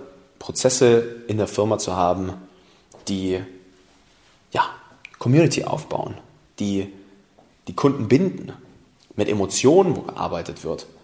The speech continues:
Das sind oft logische Entscheidungen, die da getroffen werden. Ja, die Leute gucken sich viel um und so weiter und so fort. Ja, das ist auch ein Zahlengame. Das ist alles ein reines Zahlenspiel. Ja.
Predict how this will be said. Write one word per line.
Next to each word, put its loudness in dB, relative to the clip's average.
Das -6
sind -4
oft 0
logische 0
Entscheidungen, -4
die -10
da -6
getroffen -10
werden. -10
Ja, -10
die -16
Leute -4
gucken -4
sich 0
viel 0
um -2
und -6
so -10
weiter -12
und -12
so -6
fort. -8
Ja, -18
das -2
ist -4
auch 0
ein 0
Zahlengame. -4
Das -18
ist -14
alles -6
ein -8
reines 0
Zahlenspiel. 2
Ja. -12